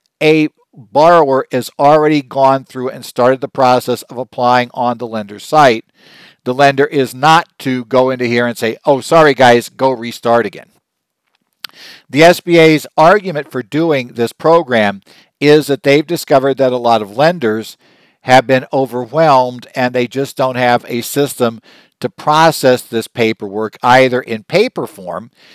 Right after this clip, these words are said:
at the rate it's coming in or by being able to, you know, do it electronically. They just don't have the ability to set up such processes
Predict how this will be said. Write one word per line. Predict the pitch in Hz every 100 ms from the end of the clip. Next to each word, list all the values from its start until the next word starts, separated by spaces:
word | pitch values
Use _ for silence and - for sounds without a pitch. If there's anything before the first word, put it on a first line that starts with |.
| _ -
at | 123
the | -
rate | 117 127 123
it's | 117 -
coming | 120 113 110
in | 110 -
or | - 185 180 139 131 - _ _ _ _ -
by | 127 131
being | 120 131 123
able | 135 139 123 123
to, | 123 - 123 120 120 117 - -
you | 113
know, | 104 113
do | 104 131 127
it | -
electronically. | 117 117 - - 131 135 - 117
They | 110
just | 107 113 -
don't | 113
have | 110 110
the | 107
ability | 107 101 104
to | 104
set | - 98
up | 92
such | - 87 -
processes | 135 131 131 113 98 101 98